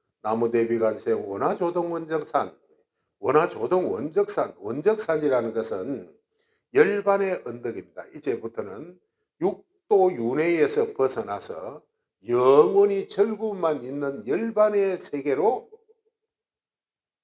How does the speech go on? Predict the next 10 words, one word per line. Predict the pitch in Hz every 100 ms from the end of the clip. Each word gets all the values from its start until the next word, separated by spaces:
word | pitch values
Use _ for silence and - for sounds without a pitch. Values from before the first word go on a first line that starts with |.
| _ _ _ _
세계로, | - - 135 131 139 226 - - _ _ _
어, | 98 107 95 92 87 78 78 _ _ _ _ _ _ _ _ -
올라간다, | 139 107 90 87 -
이 | 90
말입니다. | _ _ _ _ _ _ _ _ _ _ _ _ _ _ _ _ _ _ _ _ _ _ _ -
이제 | 135
열반의 | 170 220 247 233 185
세계를 | 139 151 165 156
올라가려고 | 175 185 113 113 151 135
하면은 | 123 135 117 180 202